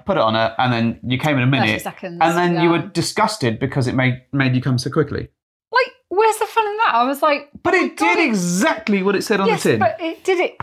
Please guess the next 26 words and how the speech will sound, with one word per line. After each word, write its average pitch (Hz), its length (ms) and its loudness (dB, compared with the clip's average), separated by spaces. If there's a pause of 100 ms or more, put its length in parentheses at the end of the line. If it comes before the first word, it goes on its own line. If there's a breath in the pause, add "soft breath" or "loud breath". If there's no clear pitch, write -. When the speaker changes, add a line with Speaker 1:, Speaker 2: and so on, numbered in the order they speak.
Speaker 2:
so 320 320 2
fast, 208 580 2
it 233 80 -2
was 254 120 -6
done. 196 540 2
Speaker 1:
Anyway, 131 440 2
what 180 100 0
are 185 40 2
we 180 100 4
gonna 170 180 -2
give 160 240 -2 (200)
Womanizer? 117 680 2 (1160)
Speaker 2:
All 269 80 2
right. 151 220 0 (240)
Speaker 1:
I'll - 80 -12 (420)
Speaker 2:
I 175 60 2
mean, 269 120 4
Speaker 1:
give - 100 2
the 190 60 2
Britney 202 320 0
Spears 165 380 2
song 123 240 2
two 147 200 0
out 123 100 0
of - 100 -4
five. 107 340 0